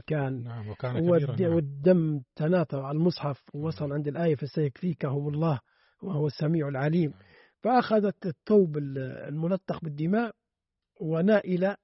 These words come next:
Speaker 1: الكلبية اللي هي زوجة سيدنا عثمان
Speaker 2: نعم.
Speaker 1: التي دافعت عنه قطعت أصابعها، وهي من بلاد الشام أصلًا.
Speaker 2: نعم، نعم.
Speaker 1: هي من أهل القبائل من الشام.
Speaker 2: نعم.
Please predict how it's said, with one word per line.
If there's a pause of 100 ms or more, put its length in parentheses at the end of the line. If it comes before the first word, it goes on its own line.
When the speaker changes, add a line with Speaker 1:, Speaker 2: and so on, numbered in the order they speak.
(140)
Speaker 1:
الكلبية
اللي
هي
زوجة (100)
سيدنا
عثمان (180)
Speaker 2:
نعم.
Speaker 1:
التي
دافعت
عنه
قطعت
أصابعها، (120)
وهي
من
بلاد
الشام
أصلًا.
Speaker 2:
نعم،
نعم.
Speaker 1:
هي
من
أهل
القبائل (100)
من
الشام.
Speaker 2:
نعم.